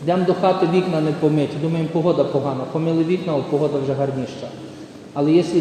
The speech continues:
всюди там не буде Бога, не буде людини, то це все нікому не потрібно.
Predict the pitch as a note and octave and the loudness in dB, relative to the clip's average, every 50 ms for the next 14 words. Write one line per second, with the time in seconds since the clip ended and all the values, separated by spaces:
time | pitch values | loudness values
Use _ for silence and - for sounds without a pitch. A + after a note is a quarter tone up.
0 | D3+ - - - G3+ F3+ F#3 E3+ - - F3+ F3 D#3+ D3 D3+ D#3 D#3 D#3 F3+ F#3 | 0 2 6 8 8 8 8 4 2 2 2 4 4 4 2 0 2 6 6 6
1 | E3 C#3+ C#3 C3 A#2+ F#2+ F2+ F2+ - - - - - - - - - - - - | 6 6 4 2 2 -2 -4 -8 -8 -10 -10 -12 -12 -14 -14 -14 -14 -16 -12 -8
2 | F3+ D#3 C3+ D3 D3+ D3 - - E3+ F#3 G3+ - D3+ - - - - - - - | -6 4 8 10 10 10 10 6 4 0 0 -2 -4 -6 -6 -8 -8 -10 -10 -12
3 | - - - D#3 D#3+ D#3+ D#3 E3+ G3+ G3 D#3+ E3+ D3+ C#3+ D3+ E3+ E3 D3 D3+ C#3+ | -14 -8 -4 -2 0 0 4 6 8 8 8 6 4 4 4 4 2 4 2 2
4 | C3+ C3 C3 C3 D3+ F3+ G#3+ - - - - - - - - - - - - - | 2 2 2 0 0 0 -2 -4 -6 -10 -12 -12 -12 -12 -12 -12 -12 -14 -14 -14
5 | - - - - - - - - - - - - - - - E3 D#3+ D#3 - F3 | -14 -16 -16 -16 -16 -16 -16 -18 -18 -18 -18 -18 -18 -8 -4 -2 -2 0 -2 -2
6 | E3 - - G3 F#3+ F#3 - G3+ G3 F#3+ F#3+ G3+ F#3+ - - - - G#3+ G#3+ F#3+ | -4 -2 -2 -2 -2 -2 -2 -2 -2 -2 -2 -2 -4 -4 -6 -6 -4 -4 -2 -2
7 | D#3 C3 B2+ | -2 -4 -6